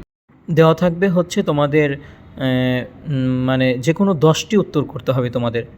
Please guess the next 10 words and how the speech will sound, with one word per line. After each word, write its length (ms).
পনেরোটার 400
মতো 180
দেওয়া 240
রয়েছে, 260
তার 200
ভিতর 180
দশটি 280
উত্তর 200
করতে 200
হবে। 140